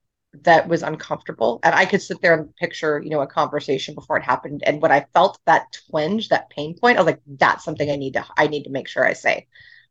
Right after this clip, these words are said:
because I need to practice getting it out, because there's no reason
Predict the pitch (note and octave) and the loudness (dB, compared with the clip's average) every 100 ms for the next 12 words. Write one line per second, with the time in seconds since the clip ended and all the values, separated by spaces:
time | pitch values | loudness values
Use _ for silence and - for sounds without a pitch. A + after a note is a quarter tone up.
0 | - D#3+ E3+ D#3+ D#3+ D3+ - - E3+ - | -4 2 6 6 4 0 -2 -2 -2 -2
1 | D#3 D3 - - _ _ - C#3+ C#3+ - | -4 -6 -8 -20 _ _ -20 -20 -20 0
2 | F3 D#3 D3+ B2+ - - - _ - E3 | 4 4 2 -2 -4 -4 -8 _ -10 -4
3 | D#3 D#3+ D3+ E3 D3+ D#3 F#3+ F3+ D3+ D3 | -2 -2 -2 -4 -4 0 2 2 2 -4
4 | D3+ | -8